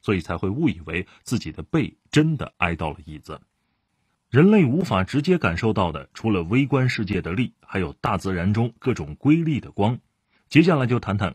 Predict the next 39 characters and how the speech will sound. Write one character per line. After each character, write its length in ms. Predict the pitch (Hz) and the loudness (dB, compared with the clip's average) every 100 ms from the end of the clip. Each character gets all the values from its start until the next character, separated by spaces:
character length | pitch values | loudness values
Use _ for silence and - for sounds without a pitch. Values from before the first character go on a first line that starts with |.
| - | -2
光 340 | - 139 147 | 2 2 2
这 120 | 139 107 | -2 -2
一 140 | 87 | -2
尺 180 | - - | -6 -14
度。 180 | 82 - _ _ _ _ _ _ _ | -14 -16 _ _ _ _ _ _ _
光 280 | 143 180 185 | 4 6 4
分 180 | 190 151 | 2 2
为 140 | 127 | 0
很 220 | - 82 | -2 -2
多 160 | 98 143 | 2 0
种， 180 | 92 - _ _ | 0 -8 _ _
你 140 | 107 123 | -2 0
肯 140 | 107 | 0
定 120 | 98 | -2
听 180 | 101 110 | 0 0
说 180 | 107 104 | 0 0
过 240 | 98 82 - _ | 0 -4 -6 _
可 260 | - - 78 | -8 -6 -2
见 260 | 151 117 98 | 0 2 2
光、 300 | 107 113 110 _ | 2 2 -2 _
红 240 | - 104 139 | -8 -2 0
外 180 | 127 | 0
线、 320 | 95 151 92 - _ | 0 0 0 -4 _
紫 180 | 90 85 | -6 0
外 180 | 156 | 0
线 220 | 110 104 87 | 2 -2 -2
等 180 | 82 | -4
等， 140 | 85 69 _ _ _ | -6 -8 _ _ _
它 120 | 104 | 0
们 100 | 101 | 2
有 80 | 82 | 0
什 120 | 82 | -4
么 60 | 87 | -2
区 180 | 143 | 0
别 120 | 117 90 | 0 0
呢？ 160 | 90 - _ _ _ - | -2 -6 _ _ _ -2
答 100 | 92 | 0
案 200 | 92 87 | 2 -2
是 280 | 82 76 | -6 -10